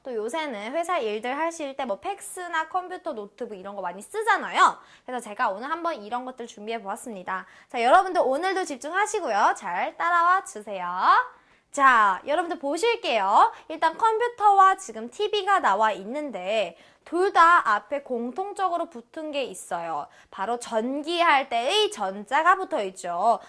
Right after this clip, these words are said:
자, 컴퓨터, 노트북 둘 다 전기를 이용해서 하는 거기 때문에 여러분들 많이 씁니다. 앞에 띠엔을 붙여서 전자제품은 많이 쓰-, 이용을 해줘요. 그래서 여러분들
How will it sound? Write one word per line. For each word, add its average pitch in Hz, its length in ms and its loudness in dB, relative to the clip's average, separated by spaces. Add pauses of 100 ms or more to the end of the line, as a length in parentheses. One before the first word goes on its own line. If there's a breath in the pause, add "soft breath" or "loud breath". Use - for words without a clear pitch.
자, - 120 -12
컴퓨터, 359 520 0
노트북 247 380 -8
둘 220 180 -8
다 302 140 2
전기를 240 520 -6
이용해서 254 460 -6
하는 339 200 -4
거기 226 280 -8
때문에 349 560 0 (260 soft breath)
여러분들 233 380 -4
많이 240 540 -4
씁니다. 453 520 -2 (120)
앞에 - 320 -12
띠엔을 370 420 0
붙여서 226 340 -8
전자제품은 240 720 -8
많이 190 220 -6
쓰-, - 100 -20 (240)
이용을 254 360 -4
해줘요. 247 540 2 (240 loud breath)
그래서 - 160 -8
여러분들 226 380 0